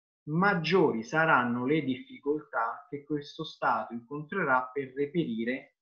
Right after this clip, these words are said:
investitori disposti a finanziarlo. Allora, come fa lo Stato indebitato a convincere gli investitori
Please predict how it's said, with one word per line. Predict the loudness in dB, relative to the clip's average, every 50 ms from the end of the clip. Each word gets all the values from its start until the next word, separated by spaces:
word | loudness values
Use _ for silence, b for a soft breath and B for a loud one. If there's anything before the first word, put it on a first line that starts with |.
| _ _
investitori | 0 2 2 4 4 2 2 2 -2 -4 -4 -2 0 0 2 2 2 0 -2 -4 -8 _ _ _ _ _
disposti | -10 -2 2 2 2 2 2 -2 -2 0 0 0 -2 -6 -12 _ -10 -8 -6
a | -6 -6 -6 -8 -10
finanziarlo. | -8 -6 -4 -4 -4 -6 -8 -8 -4 -2 -2 -2 -2 -4 -8 -12 -14 -14 -18 _ _ _ _ _ _ _ _ _ _ _ _ _ _ _ _ b b b b b b b b b b _
Allora, | 4 6 6 6 6
come | 4 4 6 8 8 8 6 6
fa | 6 6 6 6 4 2
lo | 2 4 4 4 4
Stato | 2 0 2 4 8 8 8 8 6 4 0 0 0
indebitato | 2 2 2 2 2 2 0 0 0 0 0 0 0 0 0 0 0 0 0 -2 -4 -6 -6 -6 -6 -8 -12 -16 _ _ _ _ _ _ _ _ _ _ _ 0
a | 0 0 0 2
convincere | 4 6 6 8 6 6 4 4 4 4 4 2 0 -2 -2 -2 -2 0 0 -2 -2 -6 -8
gli | -4 2 4
investitori | 4 6 6 4 4 4 4 4 2 0 -4 -6 -6 -2 2 4 6 6 6 6 4 4 2 0 -2 -4 -12